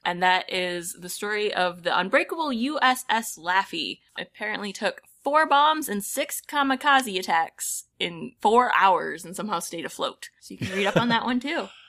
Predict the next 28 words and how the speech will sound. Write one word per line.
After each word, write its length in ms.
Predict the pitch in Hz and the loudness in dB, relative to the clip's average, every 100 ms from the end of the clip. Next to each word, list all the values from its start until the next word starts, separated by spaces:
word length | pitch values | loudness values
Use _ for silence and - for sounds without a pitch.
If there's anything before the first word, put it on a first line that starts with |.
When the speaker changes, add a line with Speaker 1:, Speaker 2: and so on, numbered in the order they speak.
| _ | _
Speaker 1:
Thank 220 | 233 156 | -2 -2
Speaker 2:
Oh, 40 | - | -2
Speaker 1:
you, 100 | 208 | -2
Connor. 400 | 160 - - 131 | -2 -2 -2 0
Speaker 2:
why 240 | 131 165 | 4 6
did 100 | 180 | 4
we 140 | 160 | 4
even 220 | 165 151 147 | 0 0 -2
have 440 | 143 156 135 - | -2 0 0 -2
the 120 | 98 | -4
rest 220 | 90 85 | -2 -2
of 80 | 95 | -6
the 60 | 85 | -6
Navy? 380 | 85 80 - 78 | -6 -6 -8 -6
Just 180 | 101 - | -4 0
send 200 | 131 131 | 2 2
the, 180 | 131 - | 2 0
the 100 | 131 | 0
Laffey. 580 | 110 110 147 - - - _ _ 131 | 0 -2 -6 -10 -14 -16 _ _ -2
Okay, 200 | 151 135 | 0 2
here's 380 | 202 214 190 - | 0 -2 -2 -2
a 180 | 104 98 | -2 -2
boat 480 | 92 113 107 120 - - | -4 2 4 2 -4 -4
we 400 | 107 104 101 95 | 0 0 0 0
got 280 | 95 92 | -2 -2
told 240 | - 98 90 | -2 -4 -2
about 300 | 90 90 - | 0 0 0
that 180 | 180 | -6